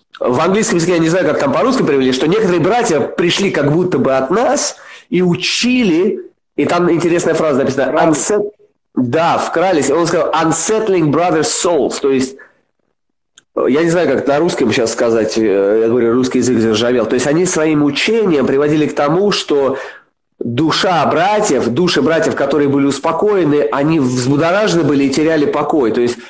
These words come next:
Speaker 1: то есть И нап-, а, те, которые братья пришли, скажут, что воскресение уже произошло, и написано, что результатом этого ложного учения было потеря мира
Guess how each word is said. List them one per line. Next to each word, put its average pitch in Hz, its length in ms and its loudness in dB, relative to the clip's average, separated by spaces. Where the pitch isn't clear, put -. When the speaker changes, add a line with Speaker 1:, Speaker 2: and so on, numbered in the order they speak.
Speaker 1:
то - 80 -2
есть - 260 -2
И 123 120 0
нап-, 151 200 2
а, 160 220 0
те, - 160 0
которые 175 240 0
братья 190 260 0
пришли, 180 260 0
скажут, 175 220 0
что 143 260 0
воскресение 190 520 0
уже 160 140 2
произошло, 156 560 0
и 135 120 0
написано, 156 400 0
что 151 160 -2
результатом 156 720 0
этого 117 460 0
ложного 123 400 2
учения 113 580 0
было 139 260 0
потеря 135 440 0
мира 123 440 0